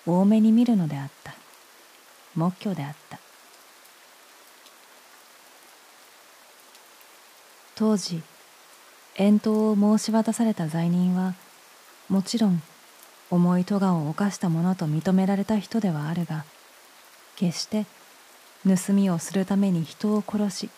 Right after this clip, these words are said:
火を放ったというような、獰悪な人物が多数を占めていたわけではない。高瀬舟に乗る罪人の過半は、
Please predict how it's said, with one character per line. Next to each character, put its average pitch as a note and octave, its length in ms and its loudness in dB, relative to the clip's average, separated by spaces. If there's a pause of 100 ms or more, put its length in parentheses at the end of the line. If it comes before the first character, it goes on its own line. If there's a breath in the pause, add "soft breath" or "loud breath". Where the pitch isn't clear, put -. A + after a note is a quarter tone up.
(260)
火 B3 220 2
を G#3 60 4
放 F3+ 160 -2
っ F#3+ 160 2
た F#3 200 -8
と D#3+ 140 -8
い F3+ 180 -2
う F#3 60 0
よ F#3+ 160 -2
う F#3 40 -2
な、 E3 220 -2 (480)
獰 F#3 260 2
悪 F#3+ 200 -2
な G3+ 160 2
人 G#3+ 240 4
物 F#3 220 -4
が D#3 100 -6
多 E3+ 160 -8
数 A3 260 -4
を F#3 100 -4
占 G#3 200 -2
め G#3 100 2
て E3+ 140 -4
い D#3+ 80 -4
た F3 120 -2
わ F#3 120 -2
け G3+ 120 -4
で E3+ 120 -2
は C#3+ 120 -8
な D3+ 140 -6
い。 D3 100 -8 (2000)
高 A3 240 0
瀬 A#3 160 0
舟 G#3+ 200 4
に F3 160 2
乗 E3+ 120 -2
る F#3+ 100 0
罪 F#3+ 240 0
人 G3+ 220 4
の G#3 80 0
過 - 160 -8
半 G3 320 -2
は、 G3 180 -4